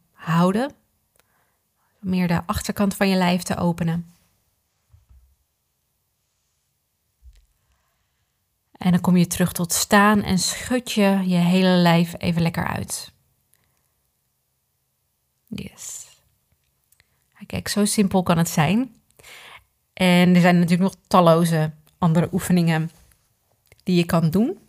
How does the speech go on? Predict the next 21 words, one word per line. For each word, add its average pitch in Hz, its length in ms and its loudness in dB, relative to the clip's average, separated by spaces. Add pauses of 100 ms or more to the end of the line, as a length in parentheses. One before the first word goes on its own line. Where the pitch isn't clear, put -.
(520)
om 170 260 -2
in 175 140 2
beweging 170 500 2
te 180 100 -2
komen. 170 520 0
En - 140 -6
het 196 120 -2
hoeft 190 240 -6 (220)
dus 196 200 -6
maar, 180 380 0 (300)
nou 240 180 -2
ja, 196 300 -2
wat - 160 -8
zal 214 120 -6
het 208 100 -4
zijn? 214 340 0
Twee, 208 260 2
drie 208 180 2
minuutjes 208 460 2
te 190 160 -2
zijn 185 420 0